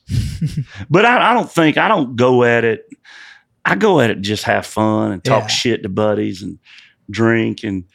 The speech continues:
Speaker 2: You
Speaker 1: I don't
Speaker 2: gotta play with what you know, like, you might lose.
Speaker 1: Yeah, I mean,
Speaker 2: You
Speaker 1: everybody's
Speaker 2: gotta.
Speaker 1: gotta be careful with it, and that's the sad part with somebody. I've always managed, um,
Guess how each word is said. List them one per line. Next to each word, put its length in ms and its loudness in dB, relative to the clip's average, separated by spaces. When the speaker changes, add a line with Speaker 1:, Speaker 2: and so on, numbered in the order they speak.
Speaker 2:
You 120 -2
Speaker 1:
I 20 0
don't 100 2
Speaker 2:
gotta 160 2
play 220 0
with 180 -4
what 160 -4
you 120 -8
know, 300 -4
like, 240 -10
you 80 -6
might 220 -6
lose. 460 -14
Speaker 1:
Yeah, 480 4
I 80 2
mean, 160 2
Speaker 2:
You 60 4
Speaker 1:
everybody's 480 4
Speaker 2:
gotta. 20 2
Speaker 1:
gotta 200 4
be 140 0
careful 460 0
with 160 2
it, 40 2
and 120 2
that's 200 0
the 60 -8
sad 340 0
part 280 0
with 100 -8
somebody. 460 0
I've 160 2
always 540 0
managed, 760 -4
um, 460 2